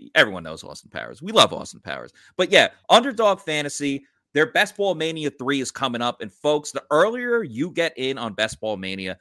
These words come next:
the better chance that you have of winning a big prize. Last year, one of the contestants that won two million dollars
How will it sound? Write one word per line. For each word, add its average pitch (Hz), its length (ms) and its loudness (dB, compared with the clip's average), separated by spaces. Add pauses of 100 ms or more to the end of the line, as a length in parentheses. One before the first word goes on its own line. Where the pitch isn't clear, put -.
(160)
the 139 100 0
better 190 260 2
chance 180 340 -2
that 127 100 -4
you 143 160 -8
have 165 400 0 (280)
of 123 160 -2
winning 120 480 -6 (400)
a - 100 6
big 196 240 2
prize. 185 480 0 (160)
Last 202 400 0
year, 107 320 -6 (320)
one 135 140 -6
of 165 40 -8
the 180 60 -14
contestants 170 480 -6
that 135 140 -4
won 147 300 -2
two 233 420 2
million 180 500 4
dollars 87 540 -4